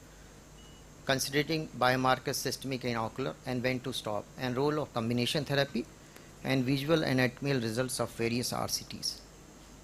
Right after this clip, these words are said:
So these are the condition where anti-V E G F is being used these days. P D R with D M E, P D R with no D M E we are not using, but certain studies are.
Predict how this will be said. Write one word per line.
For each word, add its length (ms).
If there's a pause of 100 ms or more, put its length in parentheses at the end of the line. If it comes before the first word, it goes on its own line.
(380)
So 140
these 280
are 120
the 140
condition 720
where 300
anti-V 400
E 40
G 120
F 120
is 180
being 300
used 380
these 200
days. 340 (500)
P 160
D 160
R 140
with 260
D 160
M 180
E, 100 (1000)
P 160
D 160
R 100
with 200
no 180
D 240
M 160
E 80
we 160
are 40
not 280
using, 320
but 160
certain 420
studies 400
are. 160